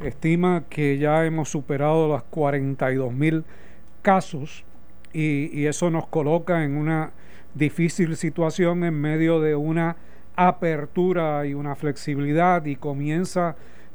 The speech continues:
la discusión de si debe,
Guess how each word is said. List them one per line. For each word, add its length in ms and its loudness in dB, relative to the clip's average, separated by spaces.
la 280 4
discusión 1000 -2
de 260 2
si 240 -4
debe, 640 2